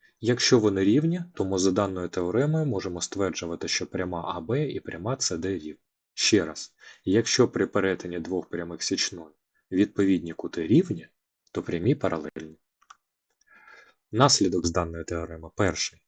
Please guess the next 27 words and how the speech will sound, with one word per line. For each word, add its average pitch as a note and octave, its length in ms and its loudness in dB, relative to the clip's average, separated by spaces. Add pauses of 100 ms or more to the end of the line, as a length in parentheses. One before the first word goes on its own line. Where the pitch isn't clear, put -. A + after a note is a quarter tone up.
(200)
Якщо A2+ 420 6
при G#2 160 4
перетині F#2+ 480 0
двох F2 280 2
прямих F#2 340 -2
січною F2+ 560 0
внутрішні F2+ 840 0
різносторонні F#2 840 0
кути F2 360 -6
рівні D#3+ 360 4
між C#3+ 200 0
собою, D#2 380 -8 (440)
то F2+ 120 0
прямі F2+ 380 0
паралельні. D#2 600 -4 (680)
Дивимося D3+ 460 4
на G2+ 80 2
рисунок. E2+ 640 -4 (720)
Дві A2+ 240 6
прямі G2 540 4
А B2+ 160 6
і A2+ 120 6
Б, E2 340 -4 (440)
їх C#3+ 320 4
перетиняє G2+ 580 2
січна G#2+ 560 -2
С. E2 360 -8